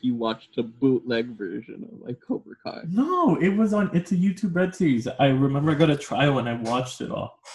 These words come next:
Speaker 1: It is so trash. It is
Speaker 2: It's
Speaker 1: the
Speaker 2: honestly
Speaker 1: trashiest.
Speaker 2: pretty good. It's the best thing YouTube Originals has created, so.
Speaker 1: What else have they created? Do they even
Speaker 2: That's
Speaker 1: exist anymore?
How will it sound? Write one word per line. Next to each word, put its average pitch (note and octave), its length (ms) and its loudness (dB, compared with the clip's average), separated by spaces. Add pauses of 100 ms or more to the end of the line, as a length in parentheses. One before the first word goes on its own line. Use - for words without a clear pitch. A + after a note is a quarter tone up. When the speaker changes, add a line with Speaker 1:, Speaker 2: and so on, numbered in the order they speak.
(460)
Speaker 1:
It C3 100 0
is B2 160 0
so D#3 380 4
trash. A#2+ 400 -10 (340)
It B2+ 100 4
is B2+ 180 4
Speaker 2:
It's E3+ 260 4
Speaker 1:
the G3+ 40 4
Speaker 2:
honestly A#3+ 400 10
Speaker 1:
trashiest. E3+ 80 2
Speaker 2:
pretty F3 260 10
good. B2 280 8
It's C3 180 4
the D#3+ 120 6
best D#3+ 260 4
thing D#3 160 4
YouTube C3+ 360 2
Originals A2+ 500 -2
has G#2+ 120 -4
created, - 460 -10
so. G2+ 220 -4 (2250)
Speaker 1:
What D#3+ 160 -2
else F3 240 -4
have G#2+ 120 -8
they F#2+ 120 -6
created? - 540 -12
Do D3 100 2
they - 180 6
even A#3+ 140 2
Speaker 2:
That's E3 200 -2
Speaker 1:
exist E3 200 -2
anymore? A3 340 -2